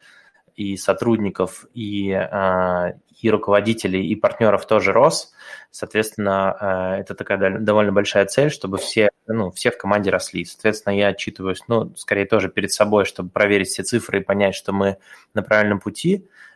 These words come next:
А, плюс, а, такие же отчеты скидываю в чат, а, топ-менеджмента, чтобы сверить часы, чтобы все понимали, куда мы идем и где мы находимся.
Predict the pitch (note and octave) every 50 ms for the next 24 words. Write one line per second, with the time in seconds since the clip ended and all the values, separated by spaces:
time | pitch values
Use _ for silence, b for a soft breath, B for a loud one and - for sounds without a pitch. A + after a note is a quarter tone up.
0 | B B - - G2+ G2+ G2 G2 F#2+ - G#2+ A#2+ C3+ D3 - - - A#2 A2 G#2
1 | G2+ G2+ G2 G2 G2 F#2 F#2 - - G2+ - - B2 A2 G2+ G2 F#2+ - B2 A#2
2 | - - - - - G#2 G#2 G#2 F#2+ F#2 - - - G#2 F#2+ - - - G2+ F#2+
3 | F#2+ F#2+ F#2+ F#2+ F#2+ - - F2+ - G#2 A2 B2 B2 G#2+ F#2+ G2 F#2+ F#2 - -
4 | - - - F2+ F2+ F2+ F#2+ F#2+ F#2 F#2 F#2 F#2 F#2+ F2+ - - - - - -
5 | - G#2 G2 F#2+ - - - - - - - B2 B2 - - F#2 F2+ F2+ - -
6 | G#2 - G2+ F#2+ F#2+ F#2+ G2 G#2 G2+ F#2+ - F#2 F2+ F#2+ F#2+ F#2 F2+ F2+ F2 G#2+
7 | A2+ A2+ G2+ F2+ F2 F2+ G2+ G2 F#2+ F#2+ F#2 - - F#2+ F2+ F2+ F2 F2+ - -
8 | _